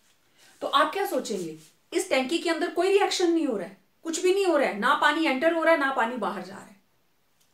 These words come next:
लेकिन हो क्या रहा है? दोनों चीजें हो रही हैं। फर्क सिर्फ इतना है, जितनी speed के साथ पानी इसमें enter कर रहा है, उसी speed के साथ पानी उसमें से बाहर जा रहा है।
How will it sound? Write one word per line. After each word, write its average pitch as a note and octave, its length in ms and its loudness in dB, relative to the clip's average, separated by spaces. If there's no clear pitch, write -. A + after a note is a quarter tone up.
लेकिन G#3 560 -6
हो G3+ 100 -2
क्या A#3+ 180 -4
रहा C4+ 220 0
है? E4 180 -6
दोनों D4 320 2
चीजें C#4+ 300 2
हो G3 160 -2
रही E3+ 160 -6
हैं। D#3 240 -16
फर्क E4+ 340 2
सिर्फ G#4+ 280 2
इतना E4+ 260 0
है, E4 280 0
जितनी F#4+ 380 -2
speed F4 420 -2
के G4 120 0
साथ E4+ 340 0
पानी C#4+ 260 4
इसमें E4 420 -4
enter B3+ 360 0
कर C4 180 2
रहा C#4 180 2
है, - 180 -8
उसी D#4+ 240 2
speed D#4 380 -2
के D4 100 0
साथ B3 320 -4
पानी G#3+ 320 -6
उसमें A3 240 -8
से E4+ 160 -4
बाहर G3 440 -6
जा - 120 -14
रहा - 120 -16
है। - 180 -20